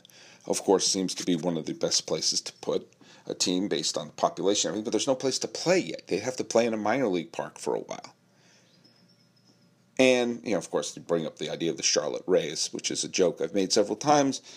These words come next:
and anyone who likes the facts of life will understand why that's funny. So you would think that would be the logical thing to do. All right, you have two problem places, the Rays and the A's. Move them to Montreal, move, move the Rays to Montreal,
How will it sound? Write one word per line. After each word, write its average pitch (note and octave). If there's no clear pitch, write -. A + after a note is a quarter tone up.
and A2
anyone G#2
who G2+
likes F2+
the F2
facts D#2
of D#2+
life D2+
will D#2+
understand D2
why -
that's -
funny. -
So -
you F3+
would G3+
think A#3+
that -
would -
be G#2
the F2+
logical E2
thing D#2+
to E2+
do. -
All G#2+
right, -
you E2+
have -
two B2
problem C3
places, A#2
the F#2+
Rays F#2+
and F2
the E2
A's. D2+
Move G#2+
them F#2+
to E2+
Montreal, F2+
move, G2+
move A#2
the G#2
Rays G2+
to F#2+
Montreal, F2+